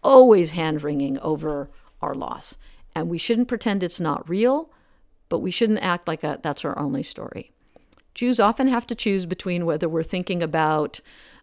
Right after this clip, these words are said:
um, Amalek and Auschwitz, the dark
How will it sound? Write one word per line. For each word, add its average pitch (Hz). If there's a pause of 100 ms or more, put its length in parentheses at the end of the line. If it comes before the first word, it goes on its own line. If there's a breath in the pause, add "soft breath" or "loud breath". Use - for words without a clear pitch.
(120)
um, 151 (680 soft breath)
Amalek 196
and 156
Auschwitz, 254
the 160
dark 170